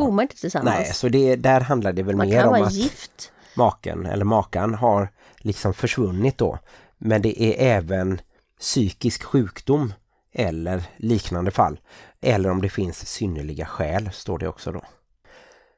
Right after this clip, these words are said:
Speaker 2: Det är sjätte paragrafen av föräldrabalken, adoptionskapitlet nummer fyra. Och därmed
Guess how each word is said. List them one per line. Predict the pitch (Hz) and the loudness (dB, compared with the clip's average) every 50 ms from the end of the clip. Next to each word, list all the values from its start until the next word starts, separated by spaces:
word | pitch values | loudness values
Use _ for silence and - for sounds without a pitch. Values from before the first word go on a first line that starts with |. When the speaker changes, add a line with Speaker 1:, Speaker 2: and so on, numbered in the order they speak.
| _ _ _ _ | _ _ _ _
Speaker 2:
Det | - 113 - - - 127 107 | 2 2 2 2 2 0 0
är | |
sjätte | 95 - - - 147 131 - _ - - | 0 -4 -4 -4 -4 -4 -4 _ -6 -4
paragrafen | - - 110 110 117 127 120 98 90 - - 131 151 165 | 0 2 2 2 4 2 2 0 0 0 -2 -4 -2 -2
av | - - 101 90 | -2 0 0 0
föräldrabalken, | 85 - - - 101 101 92 87 78 80 78 78 - - - 120 - 80 - - _ _ | -2 -4 -4 -4 -2 -2 -2 -2 0 0 -2 -2 -2 -4 -4 -4 -4 -6 -8 -12 _ _
adoptionskapitlet | - - 104 98 95 - - - 139 120 107 95 - - - 104 - - 85 - - - - 78 - - - - | -6 -2 -2 -2 -2 -2 0 0 2 2 2 0 -4 -8 -8 -8 -6 -6 -6 -8 -8 -10 -10 -10 -10 -10 -8 -6
nummer | 98 87 85 82 | -6 -4 -4 -6
fyra. | 80 - - 113 92 87 76 73 73 76 - _ - - - - _ _ | -6 -4 -4 -4 -4 -4 -4 -6 -8 -8 -10 _ -20 -20 -20 -20 _ _
Och | - - 98 95 - _ - - 98 95 | -10 -8 -8 -8 -10 _ -10 -8 -8 -8
därmed | 95 101 104 98 92 92 92 98 123 127 120 110 95 87 82 85 85 - | -4 -2 0 0 2 2 0 0 -2 -2 -2 0 0 -2 -4 -6 -8 -12